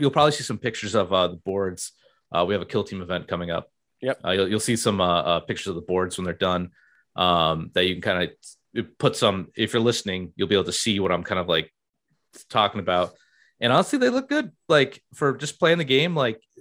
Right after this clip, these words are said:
Speaker 1: it puts, lets you put more time into painting your models, which you probably wanna do more than painting your terrain. 'Cause if you look at the, the box art on the back, like, that guy at G W who they pay hopefully well,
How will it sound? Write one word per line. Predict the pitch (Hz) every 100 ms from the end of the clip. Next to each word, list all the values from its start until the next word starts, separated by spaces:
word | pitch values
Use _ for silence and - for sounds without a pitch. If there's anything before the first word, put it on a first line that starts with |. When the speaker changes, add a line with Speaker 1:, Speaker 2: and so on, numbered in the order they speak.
| -
Speaker 1:
it | - 147 -
puts, | 196 - - -
lets | 143 160
you | 180 - _ -
put | 170 139
more | 139
time | 139 131 139
into | 131
painting | - 131 123
your | 101
models, | 98 117 143 -
which | -
you | -
probably | 104 117 110
wanna | 98 101 120
do | 139
more | 147 156 170 - _ _ _ -
than | 98
painting | 123 123
your | 110
terrain. | 104 104 127 147
'Cause | - 131
if | 131
you | 135
look | 147
at | 139 131
the, | 123
the | 98
box | 101 98 110 -
art | 135 147 - _ _ _ _
on | 120
the | 120
back, | - 110 123
like, | 113 -
that | 98
guy | 117 117
at | 110
G | 107
W | 110 107 107 104
who | 110
they | 98
pay | 92 - 107 101 101 - _ _ _ _ _
hopefully | - 220 226 302 285
well, | 285 294 277